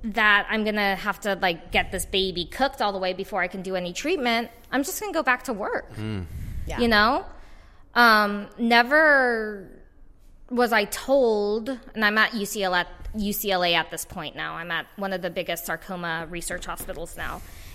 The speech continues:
Speaker 1: And I was never told, like, you know, you, you might have to, um, like, abort your pregnancy. I
Speaker 3: They
Speaker 1: was
Speaker 3: never
Speaker 1: never
Speaker 3: said
Speaker 1: told
Speaker 3: that?
Speaker 1: that. No, I never thought that.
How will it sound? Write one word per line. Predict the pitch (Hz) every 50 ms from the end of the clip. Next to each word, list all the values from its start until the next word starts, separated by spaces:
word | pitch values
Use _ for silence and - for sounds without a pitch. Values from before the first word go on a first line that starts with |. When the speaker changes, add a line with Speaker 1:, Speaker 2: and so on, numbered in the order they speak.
| - -
Speaker 1:
And | 208 208 190 175 170 170 165 160 - - - - - - - - - - - _ - - _ - _ _ _ _ _ _ _ _ _ - - _ _ _ _ _ - -
I | 247 247
was | 233 240 214
never | 226 233 233 233 226 233 233
told, | 233 - - 240 214 208 214 202 208
like, | 208 202 185 180 -
you | 208 196
know, | 196 190 190 180 151
you, | - 196 196 190 190 - -
you | - 208 190 196 196
might | 190 185 175 180 185
have | 180 185 175 - - -
to, | - 196 185 175 165 165 160 156 156 - -
um, | - 185 170 160 151 139 139 143 147 156 165 170 - _ - - - - - - - - - - - - - - - - - - - - - - - - - - - - - - - - - - - - - - - - - - _ - _ - - 170
like, | 165 -
abort | 165 156 - 165 160 -
your | - 165
pregnancy. | - - - 220 - 415 359 - - - - - - - - - - -
I | -
Speaker 3:
They | 208
Speaker 1:
was | 202 208
Speaker 3:
never | 214 226 226 226 226
Speaker 1:
never |
Speaker 3:
said | 185 165
Speaker 1:
told | 233 226 165
Speaker 3:
that? | 165 -
Speaker 1:
that. | 202 185 175
No, | 185 202 208 226 196 - - - - - - - - - -
I | 208 220
never | 220 233 240 240 240
thought | - - - - 196 170 160 - - -
that. | - 233 262 285 339 370 - -